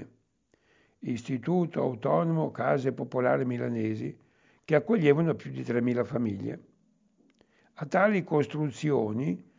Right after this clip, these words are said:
si affiancavano le casette prefabbricate installate nell'immediato dopoguerra, lungo Viale Argonne,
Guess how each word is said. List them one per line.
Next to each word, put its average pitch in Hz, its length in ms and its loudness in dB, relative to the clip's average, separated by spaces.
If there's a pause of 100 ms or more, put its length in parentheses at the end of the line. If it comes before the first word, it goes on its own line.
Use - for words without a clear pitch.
(220)
si - 180 -2
affiancavano 151 760 2
le 143 140 0
casette 156 540 2
prefabbricate 131 1120 -2 (420)
installate 160 760 2
nell'immediato 156 800 2
dopoguerra, 127 800 0 (480)
lungo 170 460 2
Viale 139 360 2
Argonne, 113 640 -2